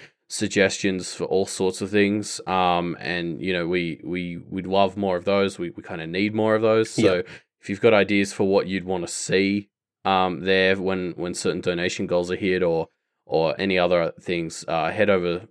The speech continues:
Speaker 1: onto that link and, and send them our way, please.
Speaker 2: Yeah. Um, if you want to promote this show, uh, I mean, we're getting to the end of it, but hey, why not? It's bingeable now. Um, then, uh, why not
Speaker 1: <laughs>
Speaker 2: leave us a review on your podcatcher of choice, Apple Podcasts, Stitcher,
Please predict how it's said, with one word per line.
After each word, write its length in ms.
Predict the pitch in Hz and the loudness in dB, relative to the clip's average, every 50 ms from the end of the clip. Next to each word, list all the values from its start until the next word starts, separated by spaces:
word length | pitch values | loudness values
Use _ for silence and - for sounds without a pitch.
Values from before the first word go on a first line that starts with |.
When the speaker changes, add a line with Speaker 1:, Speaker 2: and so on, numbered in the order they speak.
| _ - | _ -10
Speaker 1:
onto 240 | 92 87 - - | -8 -8 -4 -2
that 180 | 92 85 78 - | 0 0 0 0
link 240 | 87 87 87 87 - | -2 -4 -6 -6 -6
and, 260 | 95 87 82 80 73 - | -6 -6 -6 -8 -10 -10
and 140 | 85 85 - | -10 -10 -6
send 220 | - 107 95 90 | -4 -4 -4 -2
them 80 | 85 85 | -2 -2
our 140 | 85 82 | -2 0
way, 180 | 82 87 92 101 | 0 2 2 0
please. 520 | 98 - - 50 50 - - - - - _ _ _ | -2 -4 -10 -10 -10 -10 -12 -14 -16 -18 _ _ _
Speaker 2:
Yeah. 260 | - 143 135 135 - - _ _ _ _ - | 0 0 0 0 -4 -12 _ _ _ _ 4
Um, 340 | 113 104 104 101 101 104 - - | 4 4 4 2 -2 -6 -10 -10
if 160 | - 123 - - | -10 -8 0 2
you 140 | 156 147 | 2 4
want 240 | 139 143 147 139 147 - | 6 4 4 2 0 -2
to 300 | - 123 113 110 107 104 | 0 0 2 2 0 -2
promote 600 | - - 113 101 101 98 - - - - - - _ | 0 0 2 4 4 2 2 0 -6 -14 -16 -6 _
this 140 | - 104 - | 0 0 0
show, 340 | - - - - - - - _ _ _ _ _ | 0 -2 -2 -2 -2 -6 -8 _ _ _ _ _
uh, 240 | - 175 - - 123 - - - - - - _ | -2 0 0 0 -2 -4 -10 -18 -20 -20 -6 _
I 40 | |
mean, 100 | 135 131 | 4 4
we're 60 | 123 120 | 4 6
getting 260 | - 113 92 92 98 | 6 4 4 4 -2
to 120 | - - - | -6 -6 -2
the 60 | 78 | -2
end 120 | 90 110 | 0 0
of 80 | 131 196 | 2 0
it, 180 | 220 220 - | 0 -2 2
but 240 | - 92 - - - - | 0 0 0 0 -10 -8
hey, 120 | - 104 | -4 -2
why 160 | - 98 98 101 | -2 -2 -2 -2
not? 240 | 123 170 180 - - 147 123 - - - | -2 -4 -4 -6 -10 -10 -10 -10 -10 -12
It's 240 | 131 - - - - _ _ _ - | -12 -12 -12 -16 -18 _ _ _ 2
bingeable 520 | 120 110 110 107 117 110 - 107 107 113 | 2 2 4 0 -2 0 0 0 0 0
now. 340 | 117 123 131 156 208 208 - _ _ _ - | -4 -4 -4 -6 -8 -10 -12 _ _ _ 2
Um, 320 | 104 107 98 101 104 - - _ - - - - - - - - - _ | 4 4 4 2 -2 -10 -14 _ -20 -20 -18 -18 -18 -18 -20 -20 -20 _
then, 500 | - 113 113 104 104 104 104 101 87 87 - | -2 2 4 4 4 2 -2 -4 -8 0 0
uh, 160 | 139 104 104 | 2 4 4
why 140 | 123 143 165 | 4 4 4
not 120 | - - 123 | 2 2 4
Speaker 1:
<laughs> 0 | |
Speaker 2:
leave 140 | 123 120 | 2 2
us 140 | 123 123 - | 2 2 2
a 60 | 127 | 2
review 400 | 107 104 - 98 98 101 98 92 - | 2 2 0 0 2 2 2 2 2
on 160 | - 95 95 | 2 0 4
your 200 | 95 98 95 92 | 6 6 6 6
podcatcher 460 | - - 95 - - 113 95 - - 95 | 4 0 0 2 2 0 0 2 0 -2
of 120 | 90 - | -2 0
choice, 320 | - - 143 143 135 - | 4 6 6 6 4 2
Apple 200 | - 110 - 110 | -4 0 0 0
Podcasts, 460 | - - 104 101 - - 98 98 98 - | 4 4 2 2 4 4 4 4 4 2
Stitcher, 560 | - - - 90 - - - 95 95 98 | -4 -2 -2 -2 -2 2 2 2 2 2